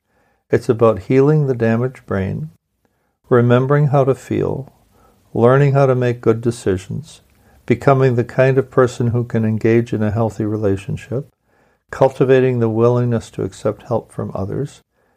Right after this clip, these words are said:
daring to be honest, and opening up to doing things differently. Recovery, for both addicts, alcoholics, and their families,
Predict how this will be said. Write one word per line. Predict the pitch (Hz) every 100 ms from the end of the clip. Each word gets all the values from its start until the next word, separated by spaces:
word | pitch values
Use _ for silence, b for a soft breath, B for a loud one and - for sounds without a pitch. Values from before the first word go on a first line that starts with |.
| _ _
daring | 123 131 147 139
to | 131
be | 123 120
honest, | 107 104 107 - -
and | 110 110 -
opening | 117 117 113 107
up | 110 107 _ -
to |
doing | 107 110 107 107 104 113
things | - 104 101 110
differently. | - 101 - - - - _ _ _ _ _ _ _ -
Recovery, | 123 123 - 160 143 - - - _ _ _ _ _ _ _ _
for | - 120
both | 117 113 -
addicts, | 120 139 160 165 - - -
alcoholics, | 123 131 - 117 123 120 117
and | - 120 139 147
their | 147
families, | - 139 139 127 - - -